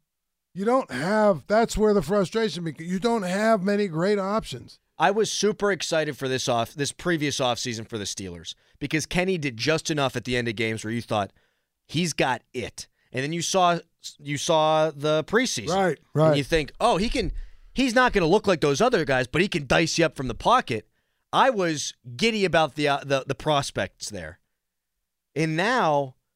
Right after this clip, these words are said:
Speaker 2: you know, this is probably not a great thing for a sports talk radio show host to say whenever I want people to listen to our show through the offseason. You know, I'm,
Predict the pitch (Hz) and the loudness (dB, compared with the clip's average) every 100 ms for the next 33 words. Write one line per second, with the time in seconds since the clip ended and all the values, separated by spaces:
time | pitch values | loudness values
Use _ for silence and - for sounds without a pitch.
0 | _ - 160 185 214 160 185 190 185 160 | _ -2 0 0 -2 -2 0 2 2 2
1 | 170 135 160 160 165 - 165 185 139 123 | 2 0 0 -2 -2 -2 -2 -2 -4 -6
2 | 123 - 185 - 175 151 120 156 202 170 | -6 -4 -4 0 2 2 2 0 2 0
3 | 143 170 147 139 147 - 127 - 170 160 | 0 0 2 2 0 -4 -4 0 0 0
4 | 151 147 147 165 156 160 139 151 147 156 | 0 0 2 0 0 -2 0 0 0 0
5 | 139 - 185 214 165 139 156 175 - 139 | 0 2 2 2 0 2 4 2 0 -4
6 | 120 117 - _ _ - - - - _ | -4 -8 -10 _ _ -16 -12 -14 -14 _
7 | - 185 143 _ _ - | -12 -10 -12 _ _ 2